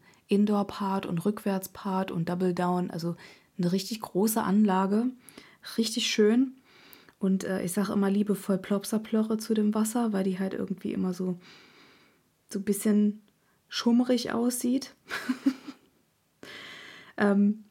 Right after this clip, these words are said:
ich hab Wasser abgekriegt, aber nur auf den Kopf. Also nur auf den Kopf. Und, äh, ich weiß jetzt, wie Plopsaplörre schmeckt. War nicht schlimm, ich bin nicht krank geworden. Also alles okay.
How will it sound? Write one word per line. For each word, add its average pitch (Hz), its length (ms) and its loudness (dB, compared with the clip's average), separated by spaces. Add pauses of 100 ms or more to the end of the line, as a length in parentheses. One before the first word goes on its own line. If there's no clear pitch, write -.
(160)
ich 208 140 0
hab 208 100 2
Wasser 220 280 2
abgekriegt, 233 580 -2
aber 190 120 2
nur 196 160 6
auf 180 100 0
den 180 80 -2
Kopf. - 340 -4 (240)
Also 180 160 0
nur 214 500 4
auf 196 140 -6
den 196 120 -2
Kopf. 277 280 -2 (840)
Und, 202 280 2
äh, 196 260 -2
ich - 180 -6
weiß 190 200 0
jetzt, 190 200 -2
wie 190 40 0
Plopsaplörre 160 680 -6
schmeckt. - 400 -6 (1040)
War 202 160 2
nicht 220 220 2
schlimm, 226 280 2
ich 202 140 -2
bin 220 100 2
nicht 220 180 2
krank 175 260 0
geworden. 156 520 -4 (640)
Also 180 240 -2
alles 196 460 2
okay. 165 460 -6